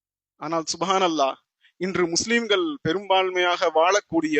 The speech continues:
பகுதிகளை போய் பாருங்கள், நாற்றம் வீசக்கூடிய பகுதிகளாக இருக்கிறது. குப்பைகள், எல்லா பகுதிகளையுமே நான் சொல்லல, சில பகுதிகள் நாற்றம் வீசக்கூடியதாகவும் குப்பைகள். யார் கொண்டு வந்து குப்பைகள் போட்டது? முஸ்லிம் அல்லாதவர்கள்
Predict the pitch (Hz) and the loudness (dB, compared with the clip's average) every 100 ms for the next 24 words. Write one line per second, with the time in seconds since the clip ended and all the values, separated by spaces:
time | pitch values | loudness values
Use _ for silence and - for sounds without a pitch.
0 | - - - 262 202 170 - 180 - 160 | -2 -4 -2 0 0 0 2 0 4 4
1 | 180 170 120 - _ _ _ _ _ 160 | 4 0 -8 -10 _ _ _ _ _ -2
2 | 185 262 320 - 349 349 302 294 277 262 | 2 2 2 2 2 4 2 2 2 4
3 | 240 220 208 226 214 196 185 196 175 170 | 4 4 2 2 2 4 2 2 0 0
4 | 151 143 - 277 - - 330 247 175 127 | 0 0 -2 -2 0 2 4 2 -2 -6
5 | _ _ _ _ _ _ _ _ _ _ | _ _ _ _ _ _ _ _ _ _
6 | _ _ _ _ _ - 180 240 277 277 | _ _ _ _ _ -12 -4 0 2 0
7 | 262 262 269 269 277 285 269 208 185 139 | -2 -2 0 0 0 2 0 0 -2 -4
8 | 120 _ - - 226 247 220 254 220 147 | -12 _ -14 -4 -2 0 0 0 0 -2
9 | 127 _ _ _ _ _ _ 170 220 233 | -4 _ _ _ _ _ _ 0 0 2
10 | 254 240 208 214 - 202 196 190 185 233 | 0 0 0 0 2 2 4 4 2 -2
11 | - - 262 220 160 _ 165 208 320 392 | -6 0 2 4 0 _ -2 2 4 4
12 | 294 269 262 247 247 - 277 233 - 202 | 2 0 -2 -2 -8 -2 0 0 0 0
13 | 196 156 160 - 269 226 196 240 240 208 | 2 -2 -6 -2 0 0 4 4 4 2
14 | 190 170 | 0 -4